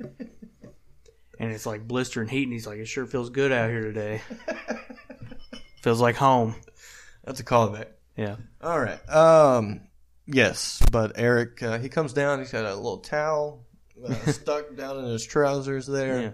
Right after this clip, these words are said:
Speaker 1: wrapped her, yeah.
Speaker 2: Um, she's like, "What, what are you doing with a towel in your pants?" And he comes up with this story. Do you remember what it was?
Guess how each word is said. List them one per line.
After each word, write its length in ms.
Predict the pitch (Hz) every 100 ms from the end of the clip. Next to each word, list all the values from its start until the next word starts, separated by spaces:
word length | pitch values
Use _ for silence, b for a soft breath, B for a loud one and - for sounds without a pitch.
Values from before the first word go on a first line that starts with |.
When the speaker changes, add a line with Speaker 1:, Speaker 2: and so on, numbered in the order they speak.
| -
Speaker 1:
wrapped 300 | 123 117 117
her, 140 | 113 -
yeah. 280 | - 117 104 - b b b b b b _ _ -
Speaker 2:
Um, 480 | 131 131 123 117 110
she's 280 | - 127
like, 200 | 120 117
"What, 240 | 104 143 127
what 100 | 147
are 40 |
you 40 | 131
doing 220 | 120 113
with 120 | 104
a 140 | 101 98
towel 360 | - 156 156
in 60 | 156
your 100 | 151
pants?" 840 | 165 156 147 - - - - - -
And 240 | 110 107
he 140 | 104 113
comes 260 | 113 107
up 140 | 107 101
with 80 |
this 160 | 107 101
story. 560 | - 139 135 131 127 120
Do 100 | 113
you 120 | 110
remember 360 | 117 117 113
what 140 | 110 113
it 60 |
was? 420 | 110 113 110 -